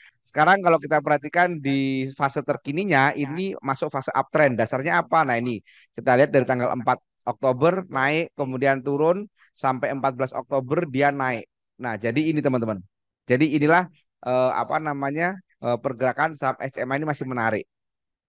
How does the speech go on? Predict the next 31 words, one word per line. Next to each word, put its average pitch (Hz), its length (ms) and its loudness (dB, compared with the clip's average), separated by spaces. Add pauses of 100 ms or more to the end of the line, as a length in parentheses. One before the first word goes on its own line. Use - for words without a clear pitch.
(320)
Selanjutnya, 202 640 6
setelah 196 240 4
kita 180 240 0
tahu 180 240 2
ini 170 160 -4
uptrend, 202 400 0
menarik, 165 560 -2
selanjutnya 143 480 -4
kita 151 240 0
lihat 151 160 2
doanya 143 400 0
dulu, 170 160 2
teman-teman. 117 400 0 (400)
Doanya 135 400 2
kita 143 400 0
bagi 131 560 0 (160)
menjadi, 127 880 -2
eh, - 480 -4
tiga, 147 400 4
yang 139 240 0
terdekat 120 400 -4
aja. 131 220 2 (720)
Kita 139 240 -2
gunakan 135 560 2
saat 139 320 -4
ini 143 160 -8
naik. 151 400 -2 (880)
Oke, 175 560 -2
kemudian 143 560 0
ini 151 80 -6
turun. 190 400 0